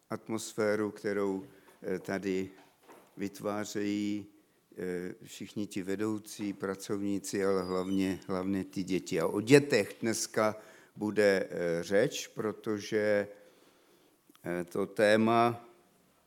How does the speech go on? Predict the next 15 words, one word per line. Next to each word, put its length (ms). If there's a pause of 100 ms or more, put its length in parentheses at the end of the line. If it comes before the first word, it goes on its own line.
(600)
které 360
jsem 260
zvolil, 520
Ježíš 460
a 100
děti, 580 (380)
podle 520 (220)
Markova 880
evangelia 1000
z 100
desáté 640
kapitoly, 640
si 200
teďka 500 (480)
přečteme. 680